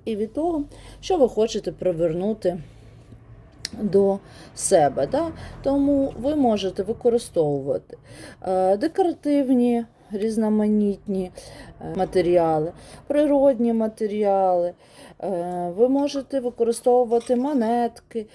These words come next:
так, можете використовувати, е, різноманітні,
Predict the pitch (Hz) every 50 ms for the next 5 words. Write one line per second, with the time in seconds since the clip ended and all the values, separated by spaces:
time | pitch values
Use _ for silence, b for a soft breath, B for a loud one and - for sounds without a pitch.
0 | B B B B B - 247 247 262 254 247 - - 190 196 214 233 240 220 233
1 | 226 - 233 214 214 214 - 226 208 220 214 - - - 233 233 240 240 233 208
2 | 208 233 233 233 - - 240 233 B B B B B 175 - - 180 185 185 185
3 | 185 185 185 185 190 190 208 226 233 233 233 233 233 233 233 233 240 247 254 233
4 | 240 - 240 233 233 226